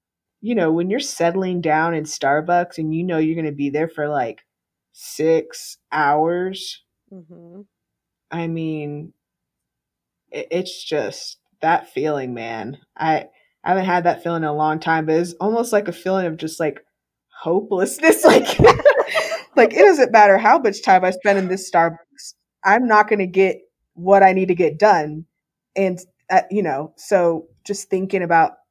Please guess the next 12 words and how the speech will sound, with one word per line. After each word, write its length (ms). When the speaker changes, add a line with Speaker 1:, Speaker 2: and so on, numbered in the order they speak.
Speaker 1:
oh, 500
like, 380
I'm 160
gonna, 320
like, 420
I'm 180
going 300
to 600
spend 440
six 300
hours 320
here 400